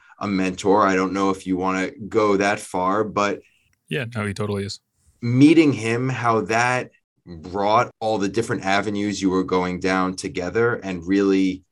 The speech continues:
Speaker 1: laser focused you on what you wanted to do, and that was make a furniture company?
Speaker 2: I think initially when I started woodworking, I was into very geometric things and execution.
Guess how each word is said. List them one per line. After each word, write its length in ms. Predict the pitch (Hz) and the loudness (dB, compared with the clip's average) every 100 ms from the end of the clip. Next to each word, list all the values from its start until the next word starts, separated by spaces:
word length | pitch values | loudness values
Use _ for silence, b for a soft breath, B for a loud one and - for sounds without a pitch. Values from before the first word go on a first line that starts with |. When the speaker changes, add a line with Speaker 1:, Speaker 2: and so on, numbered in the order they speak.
| _ | _
Speaker 1:
laser 520 | - 95 101 110 101 95 | -8 -2 0 0 0 -4
focused 540 | - 101 98 110 - | -2 -4 -2 -8 -6
you 360 | 110 120 127 131 | -4 -2 -4 -4
on 520 | 92 92 92 90 - _ _ _ _ | -2 -2 -2 -6 -12 _ _ _ _
what 240 | 92 90 92 | -6 -4 -2
you 140 | 92 | -2
wanted 280 | 90 95 92 | 0 0 -2
to 100 | 101 | -6
do, 320 | 95 104 127 | -2 0 0
and 100 | 95 | -2
that 160 | 90 71 | -4 -6
was 260 | 90 82 | -6 -6
make 220 | 87 87 95 | -6 -6 -6
a 40 | |
furniture 360 | - 95 95 98 | -4 -4 -4 -6
company? 460 | 117 113 131 143 - _ _ - - - | -8 -8 -8 -10 -14 _ _ -20 -16 -12
Speaker 2:
I 60 | |
think 200 | 131 180 | -8 -6
initially 800 | 202 117 113 139 131 123 117 98 - _ - | -4 -4 -4 -4 -2 -2 -2 -4 -8 _ -14
when 380 | 131 127 110 104 | -12 -6 -4 -4
I 120 | 101 | -4
started 360 | - - 107 98 | -4 -4 -4 -4
woodworking, 520 | 123 123 117 - 113 | -4 -4 -4 -2 -2
I 320 | 104 101 101 - | -2 -4 -6 -8
was 280 | 135 110 113 | -6 -4 -2
into 640 | 107 101 - 98 95 92 | -2 -4 -4 -2 -2 -4
very 280 | 95 95 92 | -4 -4 -6
geometric 600 | - 101 104 165 - 147 | -8 -6 -4 -4 -8 -10
things 540 | - 107 98 95 95 | -6 -6 -4 -4 -4
and 480 | - 95 92 90 92 b _ _ - | -6 -4 -4 -6 -10 b _ _ -12
execution. 1000 | 147 - 151 - 139 - 127 117 110 | -8 -8 -6 -4 -4 -2 -2 -2 -2